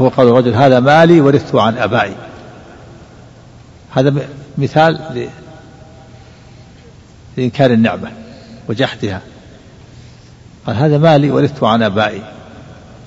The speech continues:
يعني أنكر نعمة الله عليه، وأن الله هو الذي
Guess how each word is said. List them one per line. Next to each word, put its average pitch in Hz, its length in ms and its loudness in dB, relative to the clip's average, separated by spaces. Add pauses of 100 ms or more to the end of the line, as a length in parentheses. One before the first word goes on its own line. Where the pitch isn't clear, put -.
(220)
يعني 113 180 -8 (720)
أنكر 147 360 0 (840)
نعمة 113 280 -4
الله 107 200 -2
عليه، 98 240 -4
وأن 107 220 -4
الله 110 160 0
هو 113 160 0
الذي 104 300 -2